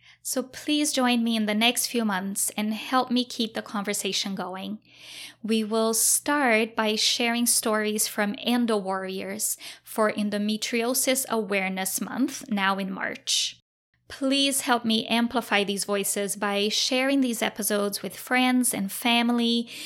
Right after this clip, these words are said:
sharing print screens on your social media,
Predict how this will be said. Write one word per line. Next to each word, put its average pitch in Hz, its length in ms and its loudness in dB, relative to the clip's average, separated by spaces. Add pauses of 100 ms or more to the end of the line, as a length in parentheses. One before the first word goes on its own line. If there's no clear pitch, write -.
(180)
sharing 233 480 2
print 262 320 4
screens 247 540 4
on 208 120 0
your 202 120 0
social 240 440 0
media, 214 560 2